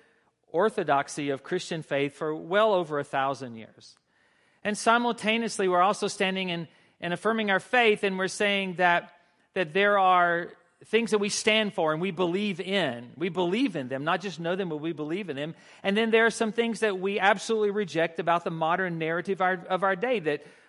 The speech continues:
what we realize is that everyone is a disciple. We're being discipled by something in this life. And whatever we're being discipled by becomes the lens in which we see life through.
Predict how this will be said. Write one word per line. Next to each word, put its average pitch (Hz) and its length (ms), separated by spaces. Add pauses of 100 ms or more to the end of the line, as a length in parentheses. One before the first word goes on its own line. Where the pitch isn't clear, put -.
what 196 160
we 202 100
realize 190 540
is 175 160
that 190 120
everyone 233 300
is 180 100
a 180 60
disciple. 160 680 (320)
We're 175 120
being 220 300
discipled 196 680
by 143 140
something 127 840
in 139 120
this 135 220
life. 127 420 (640)
And 190 160
whatever 214 380
we're 247 260
being 208 300
discipled 170 920
by 208 280
becomes 175 480
the 170 140
lens 170 600
in 156 140
which 165 200
we 170 140
see 160 300
life 143 340 (120)
through. 165 320